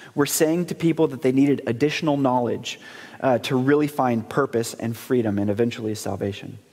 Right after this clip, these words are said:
So one effect that this had on the community in general was that people began to wonder, "Are they correct? Is there something that I'm missing? Maybe I need to wait on God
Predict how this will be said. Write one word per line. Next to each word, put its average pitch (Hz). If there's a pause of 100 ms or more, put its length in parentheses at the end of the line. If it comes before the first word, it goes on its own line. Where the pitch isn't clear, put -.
(360)
So 175
one 202
effect 226
that 151
this 165
had 131 (220)
on 156
the 160
community 143 (100)
in 139
general 147 (380)
was 160
that 190
people 240
began 180
to 190
wonder, 190 (340)
"Are 135
they 165
correct? - (1040)
Is 180
there 202
something 175
that 156
I'm 151
missing? - (680)
Maybe 220
I 202
need 190
to 170
wait 165
on 156
God 151